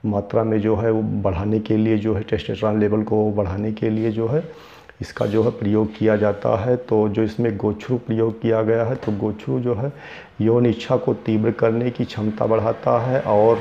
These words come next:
आपके पेनिस में जो इरेक्शन यानी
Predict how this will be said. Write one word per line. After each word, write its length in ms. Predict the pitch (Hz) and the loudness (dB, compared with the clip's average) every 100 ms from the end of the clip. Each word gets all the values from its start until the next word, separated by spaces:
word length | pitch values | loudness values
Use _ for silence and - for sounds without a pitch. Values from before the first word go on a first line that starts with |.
| - - - - - - | -2 -8 -10 -8 -2 2
आपके 680 | 110 - - 131 131 131 127 | 4 2 2 4 6 6 4
पेनिस 560 | - 110 110 127 120 | 4 4 6 4 4
में 220 | 123 123 110 | 2 2 4
जो 180 | 123 127 | 2 2
इरेक्शन 580 | 123 110 107 - 127 120 | 2 2 2 0 0 0
यानी 360 | 117 117 123 | 0 -2 -2